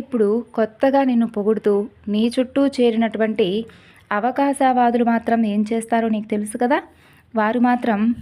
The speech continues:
నువ్వు కింద పడిపోతే మాత్రం పట్టించుకోరు, పైకి ఎదిగితే జీర్ణించుకోలేరు. కాబట్టి నీ ముందు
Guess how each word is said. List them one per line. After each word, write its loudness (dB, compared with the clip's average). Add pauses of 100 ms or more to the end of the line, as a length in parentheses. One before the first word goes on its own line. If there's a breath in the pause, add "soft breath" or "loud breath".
(120)
నువ్వు 2
కింద -4 (100)
పడిపోతే 0
మాత్రం -2 (120)
పట్టించుకోరు, -4 (420)
పైకి -2
ఎదిగితే 0 (380)
జీర్ణించుకోలేరు. -4 (600 loud breath)
కాబట్టి -2 (320 loud breath)
నీ 4
ముందు 2